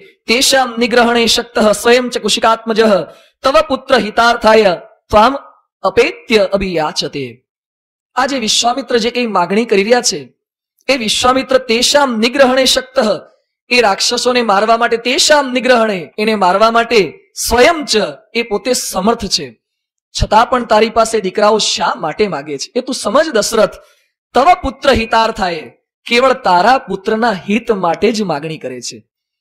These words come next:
એને બીજો કોઈ સ્વાર્થ નથી. આજે તારી આગળ પધારીને જે કંઈ યાચના કરી રહ્યા છે, આજીજી કરી રહ્યા છે, આવા સંત તારી આગળ આવીને હાથ લાંબો કરી રહ્યા છે, એ સમર્થ છે, છતાં પણ તારા હિત માટે માગણી કરે છે.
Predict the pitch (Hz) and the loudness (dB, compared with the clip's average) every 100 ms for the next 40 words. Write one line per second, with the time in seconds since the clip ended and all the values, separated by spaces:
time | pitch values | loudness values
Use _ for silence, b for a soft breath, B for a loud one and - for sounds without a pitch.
0 | _ _ _ 214 214 190 175 214 226 214 | _ _ _ -2 -2 -2 -4 -4 -4 -6
1 | - 160 160 175 147 156 113 _ _ _ | -6 -4 -4 -6 -14 -14 -18 _ _ _
2 | _ _ - 226 277 240 233 302 294 277 | _ _ -2 -2 0 2 2 2 4 2
3 | - 220 226 262 240 185 226 247 220 311 | 2 2 2 2 -2 -2 -2 -2 0 0
4 | 320 233 226 233 240 226 202 208 277 277 | 0 0 2 2 2 2 2 2 0 0
5 | 220 214 233 254 - 220 - B B 220 | 0 0 2 0 0 -4 -6 B B 2
6 | 220 214 247 - 262 - 226 240 226 233 | 2 2 -2 0 -2 2 2 4 2 4
7 | 220 220 220 185 _ - 233 269 196 196 | 2 2 0 -4 _ 0 0 2 2 2
8 | 208 208 196 202 220 - 190 135 b b | 2 2 2 4 2 2 -2 -2 b b
9 | b 220 - - 233 277 220 214 - 180 | b 0 0 -2 0 0 0 0 -4 -2
10 | 220 226 240 202 - _ _ 214 208 185 | 0 0 0 -4 -8 _ _ 2 2 2
11 | 190 233 262 220 202 240 175 156 185 165 | -2 -4 -4 -4 -4 -4 -6 -6 -6 -6
12 | 151 151 143 123 | -6 -6 -12 -18